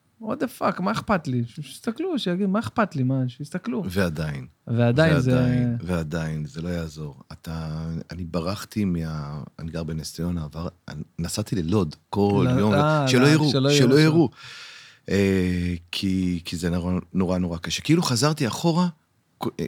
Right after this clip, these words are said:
Speaker 2: שנים, הרי אני שמונה עשרה כבר כמה שנים, אבל חזרתי אחורה שנים, ואתה נמצא בכאוס נורא גדול. עכשיו, אתה... אמ, אמ, הדבר ה-, הנחמד שהיה שם,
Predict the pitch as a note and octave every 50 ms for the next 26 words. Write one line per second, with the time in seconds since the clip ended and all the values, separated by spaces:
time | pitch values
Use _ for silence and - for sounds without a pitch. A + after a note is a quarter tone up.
0 | - - - - - A#2+ A2 C3+ C3+ A#2 F#2+ D#2+ - _ _ _ _ _ _ _
1 | - F#2+ G2 G2 F#2 F#2 G2 F#2 - - G2 G2 G2 F#2 - - - G2 F#2+ -
2 | - A2+ A2 G#2+ - C3+ D3+ D#3 C3 G2 F#2 E2+ - - - A2+ G2+ B2+ C#3 C#3
3 | D3 A#2+ - C3+ B2 A#2+ A#2 - G#2 F#2+ F#2 F#2+ G2+ - _ _ - - - -
4 | - - - - - - _ _ _ _ _ _ _ _ _ _ _ _ - -
5 | G2 A2 A2 F#2+ - - A2+ A2+ A2 G#2 F#2+ - - - C#3 C#3+ D3+ C#3 A2 A#2+
6 | G#2+ - _ _ - - C3 B2+ C3 C3 - - - A2 F#2+ F#2+ G2+ G2 F#2+ F2
7 | G#2 G#2+ G2+ - - A2 G2 F#2+ - _ _ _ - - - - G#2 F#2+ F2+ F2+
8 | F2+ F2+ F2+ E2+ - _ _ - F2+ F2+ F2 E2 E2 - - _ - - F2 F2
9 | E2+ F2 F2 E2+ E2 D#2 - _ _ _ _ _ _ _ - _ _ _ _ _
10 | _ _ _ _ _ _ _ _ _ _ _ _ _ - - F#2+ F2 F2 F#2+ E2
11 | G2+ A#2+ C3+ D3 D3 B2 G#2+ F#2 E2+ - _ - F2 F2 E2 E2 E2 E2+ E2+ E2+
12 | E2 E2 E2+ F2+ - - G#2+ C3 D3 - - A2+ B2 C#3+ C#3+ - - G2+ G2 G2+
13 | G#2